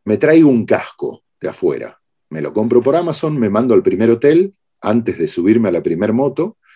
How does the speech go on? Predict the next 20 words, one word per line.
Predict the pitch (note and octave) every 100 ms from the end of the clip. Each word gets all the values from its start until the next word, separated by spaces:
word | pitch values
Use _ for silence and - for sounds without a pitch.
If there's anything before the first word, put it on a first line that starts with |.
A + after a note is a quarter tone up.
| _ _ _
y | E2+ F2
ahí | E2+ G2 A2 A#2+ _ _ _ _ _
recibo | - D2+ D#2 - F#2+ G2
mi | F2+
casquito | D#2 - - G2 F2+
nuevo | F#2 G#2 F#2+ E2
a |
estrenar | - D#2+ D#2 D#2+ G2+ F#2+
y | E2 D#2
es | F#2 -
así | - -
como, | - E2+
"Guau", | D2+ - G2+ F#2 E2 D#2+
¿viste? | F#2 G2 E2 D#2 - - - _
Me | -
pone | - A2+ A2
muy | G2 C3
contento, | B2+ G#2+ F2 F2+ C#2+ - -
muy | A2+ C3 A#2 F2
contento. | D#2+ C#2+ C#2 - G#2 C#3